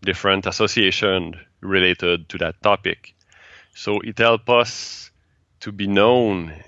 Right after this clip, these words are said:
in our, our, our own group of people. Because, you know, uh, i-,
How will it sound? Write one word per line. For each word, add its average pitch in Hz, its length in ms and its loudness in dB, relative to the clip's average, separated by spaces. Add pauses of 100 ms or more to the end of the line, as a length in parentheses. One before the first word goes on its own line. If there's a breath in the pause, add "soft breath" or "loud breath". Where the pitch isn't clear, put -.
(140)
in 92 420 -6 (320)
our, 101 480 4
our, 87 680 -2
our 82 440 -2 (100)
own 95 460 -2 (480)
group 110 400 2 (100)
of 82 520 -2
people. 92 360 -2 (440 loud breath)
Because, 117 260 0
you 123 80 0
know, 156 320 2
uh, 101 420 4
i-, 95 280 -4